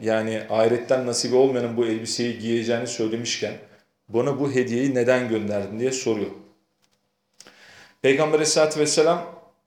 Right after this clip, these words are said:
"Sana giysin diye hediye etmedim ki onu satarsın veya gayrimüslim birine giydirirsin diye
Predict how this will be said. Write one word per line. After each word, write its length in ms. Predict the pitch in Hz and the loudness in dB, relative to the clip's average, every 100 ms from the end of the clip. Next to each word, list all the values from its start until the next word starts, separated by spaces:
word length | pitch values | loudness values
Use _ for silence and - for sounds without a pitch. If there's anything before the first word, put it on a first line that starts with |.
| _ _ _ _ _ _ _ | _ _ _ _ _ _ _
"Sana 280 | - 143 160 | 0 2 2
giysin 500 | 156 156 147 143 131 | 2 0 0 -2 -2
diye 320 | 131 147 - 127 | 2 2 2 -4
hediye 300 | 123 135 151 | -2 2 2
etmedim 560 | 156 147 151 143 147 | 0 -4 -2 -2 -4
ki 180 | 127 107 | -4 -4
onu 220 | 131 131 131 | -2 -4 0
satarsın 600 | 139 110 131 - 110 113 | 2 4 2 0 -4 0
veya 220 | 123 127 | 2 2
gayrimüslim 840 | 117 131 120 117 120 - 107 104 | 2 0 0 -2 -6 -8 -10 -8
birine 460 | 123 107 131 139 101 | -6 -4 -6 -6 -8
giydirirsin 600 | 113 120 127 110 107 104 | -6 -4 -2 -2 -4 -4
diye 220 | 117 120 | -4 -4